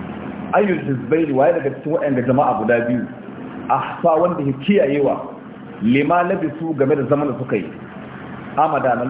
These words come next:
na, na abin da, na zamani, na gaya, gaya zaman su wurin nan. Waye ya kiyayewa, ya fi zama daidai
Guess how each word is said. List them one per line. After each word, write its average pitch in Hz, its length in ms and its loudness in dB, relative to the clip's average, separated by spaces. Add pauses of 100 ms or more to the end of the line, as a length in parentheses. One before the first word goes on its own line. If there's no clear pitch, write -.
na, 117 140 -2
na 127 140 2
abin 117 160 0
da, 110 60 0 (120)
na 110 100 2
zamani, 120 340 2 (280)
na 117 140 2
gaya, 135 500 0 (600)
gaya 170 360 2
zaman 147 260 0
su 123 80 -8
wurin 120 220 -2
nan. 90 100 -6 (440)
Waye 135 320 4
ya 139 160 -2 (100)
kiyayewa, 131 540 4
ya 127 120 2
fi 135 140 -2 (540)
zama 135 240 4 (100)
daidai 151 420 2